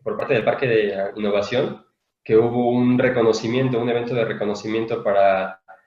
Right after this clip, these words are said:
las pequeñas empresas que surgieron en esa generación, digámosle.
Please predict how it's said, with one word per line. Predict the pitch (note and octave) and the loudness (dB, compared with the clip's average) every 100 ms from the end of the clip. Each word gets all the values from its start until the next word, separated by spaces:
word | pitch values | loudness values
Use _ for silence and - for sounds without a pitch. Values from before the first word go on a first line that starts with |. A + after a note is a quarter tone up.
| _ | _
las | G#2 G2+ | -6 -4
pequeñas | G#2 A2 A#2 A#2 | -4 0 2 2
empresas | A2 G#2 A2+ A2+ G#2+ | -2 -2 -2 -2 -8
que | G2+ | -14
surgieron | G#2 G2 A2+ A2 | -14 -10 0 0
en | G2+ | 0
esa | G2+ G#2+ G#2 G2 | -4 -2 -4 -4
generación, | - G2+ G2+ G2 A2+ A2 | -6 -4 -2 -2 -4 -6
digámosle. | G2+ G2 G#2 G#2 A#2+ D3 | -4 -4 -2 -4 -6 -12